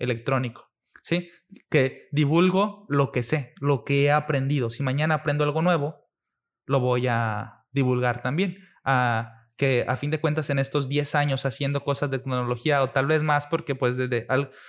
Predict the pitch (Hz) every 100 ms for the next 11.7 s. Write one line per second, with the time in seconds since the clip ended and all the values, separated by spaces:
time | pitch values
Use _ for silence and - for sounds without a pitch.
0 | - - 151 - 160 151 160 156 180 190
1 | 185 165 160 165 156 156 160 160 143 135
2 | 143 160 160 139 139 143 143 135 135 139
3 | 131 127 139 - 139 143 143 135 143 127
4 | 123 120 - _ 123 123 117 117 - 139
5 | - _ 135 139 139 139 147 127 143 143
6 | 135 135 123 117 135 127 - 120 127 131
7 | - 131 135 135 135 131 123 131 143 117
8 | - _ _ _ _ _ _ - - -
9 | - 165 - 165 143 - 175 175 - -
10 | 135 131 151 147 143 147 131 123 123 160
11 | 156 170 160 156 131 127 -